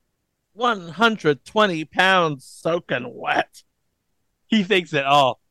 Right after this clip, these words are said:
Speaker 2: this lady wrestler is gonna fall in love with me." No, Sweet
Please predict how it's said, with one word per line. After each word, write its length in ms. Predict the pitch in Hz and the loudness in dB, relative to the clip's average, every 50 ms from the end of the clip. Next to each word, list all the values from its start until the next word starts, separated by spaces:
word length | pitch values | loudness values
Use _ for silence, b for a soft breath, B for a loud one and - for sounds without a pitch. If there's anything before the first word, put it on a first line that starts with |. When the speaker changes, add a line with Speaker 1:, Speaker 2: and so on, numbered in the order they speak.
| _ _ - | _ _ -6
Speaker 2:
this 200 | 175 170 - 147 | -6 -6 -6 -4
lady 340 | 139 147 156 156 156 147 131 | 0 0 0 0 0 -2 -2
wrestler 400 | 139 139 135 - - 131 127 117 | -2 -2 -2 -2 -6 -10 -10 -10
is 120 | 113 - | -10 -10
gonna 180 | - 127 113 107 - _ - | -8 -8 -8 -8 -8 _ -2
fall 260 | 135 127 123 127 127 | -2 0 0 -2 -4
in 140 | 127 120 117 | -6 -6 -6
love 200 | 110 110 101 - _ _ _ _ - | -8 -8 -8 -8 _ _ _ _ -18
with 120 | 101 98 | -18 -18
me." 160 | 95 92 87 _ _ _ _ _ _ _ _ _ _ _ _ _ _ _ _ _ _ _ _ _ _ _ _ _ _ _ _ _ _ _ _ _ | -18 -20 -20 _ _ _ _ _ _ _ _ _ _ _ _ _ _ _ _ _ _ _ _ _ _ _ _ _ _ _ _ _ _ _ _ _
No, 300 | 117 123 123 117 113 110 | -8 -4 -4 -4 -4 -6
Sweet 260 | - - - 107 - | -10 -14 -18 -18 -18